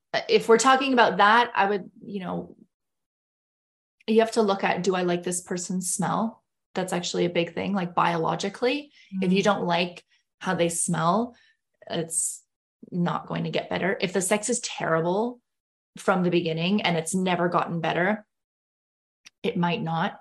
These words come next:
Speaker 1: But I actually think this has nothing to do with the relationship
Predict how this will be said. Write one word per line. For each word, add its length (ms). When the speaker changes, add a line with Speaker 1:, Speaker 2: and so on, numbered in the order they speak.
Speaker 1:
But 440
I 200
actually 500
think 400
this 540
has 680
nothing 640
to 100
do 220
with 200
the 120
relationship 840